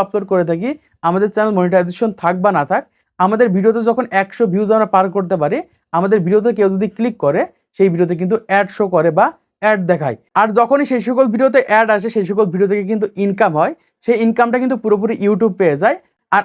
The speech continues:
আপনার চ্যানেলটা যখন আপনি মনিটাইজেশন করতে পারবেন, এক হাজার সাবস্ক্রাইব, চার হাজার ঘন্টা ওয়াচ টাইম পূরণ করে, আর তারপর যখন আপনার ভিডিওতে অ্যাড শো করবে, সেখান থেকে কিন্তু ফিফটি ফাইভ পার্সেন্ট টাকা আপনি পাবেন, আর ফর্টি ফাইভ পার্সেন্ট টাকা কিন্তু YouTube কেটে নিয়ে যাবে। আর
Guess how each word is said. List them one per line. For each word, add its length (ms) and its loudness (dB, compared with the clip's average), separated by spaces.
আপনার 280 -2
চ্যানেলটা 300 2
যখন 180 0
আপনি 180 -4
মনিটাইজেশন 600 -2
করতে 240 2
পারবেন, 260 2
এক 100 -4
হাজার 200 -2
সাবস্ক্রাইব, 360 -4
চার 100 2
হাজার 160 0
ঘন্টা 160 2
ওয়াচ 140 2
টাইম 160 -6
পূরণ 160 0
করে, 160 2
আর 60 2
তারপর 240 2
যখন 200 0
আপনার 240 -2
ভিডিওতে 280 0
অ্যাড 240 2
শো 60 0
করবে, 220 0
সেখান 280 2
থেকে 180 2
কিন্তু 200 -2
ফিফটি 320 -4
ফাইভ 220 2
পার্সেন্ট 300 -2
টাকা 160 0
আপনি 140 -4
পাবেন, 300 0
আর 80 0
ফর্টি 320 2
ফাইভ 180 2
পার্সেন্ট 220 -6
টাকা 140 0
কিন্তু 200 -4
YouTube 280 0
কেটে 240 0
নিয়ে 160 2
যাবে। 160 0
আর 80 2